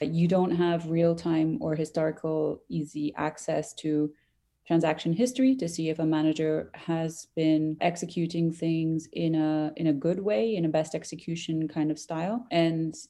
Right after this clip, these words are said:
because you don't have that transparency, it, it lends itself well to people taking advantage of the lack of transparency. And last but not least, I think another really important point is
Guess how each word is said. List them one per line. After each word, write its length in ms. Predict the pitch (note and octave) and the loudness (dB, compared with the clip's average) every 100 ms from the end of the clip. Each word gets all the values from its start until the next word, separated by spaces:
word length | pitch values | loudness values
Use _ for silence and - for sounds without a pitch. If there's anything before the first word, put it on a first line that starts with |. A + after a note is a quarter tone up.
| - | -6
because 460 | F3+ F3+ B3+ C#4 C4 | -6 2 6 6 4
you 100 | F#3+ | 2
don't 200 | F3 E3 | 4 4
have 140 | E3 | 4
that 120 | D#3+ D#3+ | 4 2
transparency, 720 | E3+ E3+ E3 E3 E3+ E3+ E3+ | 0 2 2 0 0 0 -2
it, 160 | - | -2
it 160 | - D3 | -2 0
lends 300 | F3 F3+ F3+ | 4 4 4
itself 460 | E3+ - E3+ E3 - | -2 -2 0 0 -2
well 500 | D#3+ D#3 D#3 D#3 D#3 _ _ _ - | 0 2 0 -2 -4 _ _ _ -4
to 500 | F3 D#3+ D#3 D3+ D3 _ _ _ | 0 2 2 0 -4 _ _ _
people 320 | E3 D#3+ D#3 | -6 -2 -2
taking 380 | D3+ D#3+ D#3+ D#3 | -2 0 2 2
advantage 600 | C#3+ D3 D3 C#3+ C#3 - | 2 0 0 -2 -6 -8
of 140 | - - | -12 -8
the 80 | C#3 | -6
lack 260 | C#3 - | -6 -6
of 100 | - - _ _ | -8 -10 _ _
transparency. 840 | - D#3 D3 - C#3+ D3 D3 D3 D3 | -4 -2 0 0 0 -2 -2 -2 0
And 140 | F#3 F#3 | 2 4
last 360 | G3+ G#3+ G#3+ | 6 4 2
but 100 | G3 | -2
not 220 | F#3 F3 E3+ | 2 2 2
least, 280 | E3+ E3+ | 0 0
I 60 | D#3+ | -4
think 300 | D#3+ D#3+ D#3 | -2 -2 0
another 300 | D#3+ D#3+ F3 | 0 2 2
really 180 | F3+ F3+ | 2 2
important 480 | E3+ E3 E3 E3+ E3 | 2 2 0 0 -2
point 340 | E3 D#3+ E3 | 0 0 0
is 220 | D#3 D3+ | -6 -8